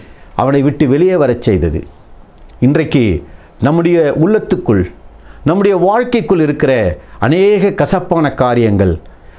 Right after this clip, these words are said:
பாவமான காரியங்கள், இயேசுவின் ஒரு சொல்லை கேட்டு அது வெளியே வந்துவிட வேண்டும். நமக்குள் இயேசு கிறிஸ்துவினுடைய வார்த்தை நுழைய வேண்டும். நம்மை அது மாற்ற வேண்டும். பிரியமானவர்களே, அதற்கு நம்மை தாழ்த்துவோமா?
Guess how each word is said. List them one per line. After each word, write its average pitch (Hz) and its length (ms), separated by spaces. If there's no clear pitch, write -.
பாவமான 196 680
காரியங்கள், 113 720
இயேசுவின் 180 540
ஒரு 170 200
சொல்லை 180 360
கேட்டு 127 540
அது 98 200
வெளியே 165 300
வந்துவிட 127 420
வேண்டும். 87 320
நமக்குள் 240 500
இயேசு 233 300
கிறிஸ்துவினுடைய 208 460
வார்த்தை 196 680
நுழைய 156 320
வேண்டும். 98 400
நம்மை 131 280
அது 113 160
மாற்ற 120 420
வேண்டும். 98 400
பிரியமானவர்களே, 104 640
அதற்கு 170 340
நம்மை 143 220
தாழ்த்துவோமா? 113 760